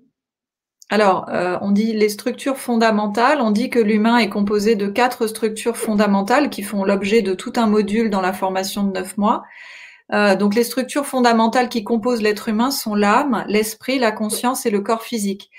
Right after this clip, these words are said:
Et je vous invite à, là aussi, on a fait des conférences là-dessus. On en a fait une récemment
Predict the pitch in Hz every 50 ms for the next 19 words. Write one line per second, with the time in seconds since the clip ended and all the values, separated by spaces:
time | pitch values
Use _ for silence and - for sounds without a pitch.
0 | - - - - - _ _ - 208 202 202 196 202 202 208 208 202 240 254 254
1 | - 226 202 202 196 190 185 185 185 180 175 - - 202 208 208 214 214 - -
2 | 262 240 208 196 202 190 - 214 196 202 202 - 196 196 - 208 196 196 202 202
3 | - 202 190 196 - - 294 320 339 302 226 202 196 190 185 190 196 - 214 208
4 | 208 214 214 196 190 190 - 196 185 190 208 262 339 349 -